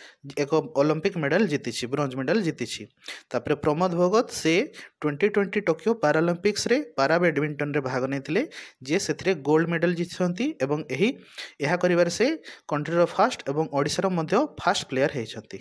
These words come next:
ଏହାର ପରବର୍ତ୍ତୀ କ୍ୱେଶ୍ଚନ ଦେଖିବା, ହୁ ୱାଜ୍ ଆୱାର୍ଡେଡ୍ ୱିଥ୍ ଦ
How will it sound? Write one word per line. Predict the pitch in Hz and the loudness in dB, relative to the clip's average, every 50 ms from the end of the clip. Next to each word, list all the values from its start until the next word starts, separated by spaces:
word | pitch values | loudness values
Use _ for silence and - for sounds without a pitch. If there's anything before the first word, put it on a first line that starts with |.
| - _ _ _ _ _ _ _ _ _ _ _ _ _ _ _ _ _ _ _ - - - - - - | -18 _ _ _ _ _ _ _ _ _ _ _ _ _ _ _ _ _ _ _ -20 -20 -20 -20 -20 -20
ଏହାର | _ - 127 131 | _ -6 -4 -2
ପରବର୍ତ୍ତୀ | 131 - 143 143 143 143 143 - 160 | -2 0 2 2 2 2 0 -2 -2
କ୍ୱେଶ୍ଚନ | 156 165 151 - - 160 165 | -4 -4 -4 -2 -4 -4 -4
ଦେଖିବା, | 165 160 - 170 165 190 254 285 - - - - - - _ - | -4 -4 -2 0 2 0 0 0 -6 -18 -20 -20 -20 -20 _ -4
ହୁ | - 185 202 220 214 | 0 2 2 4 6
ୱାଜ୍ | 214 214 214 214 - - | 4 4 4 2 0 2
ଆୱାର୍ଡେଡ୍ | 156 156 160 170 175 190 202 196 | 4 4 4 6 4 4 4 4
ୱିଥ୍ | 196 190 175 156 160 175 - - - - - - - _ | 4 4 4 4 2 0 -4 -16 -20 -20 -20 -20 -20 _
ଦ | - | -2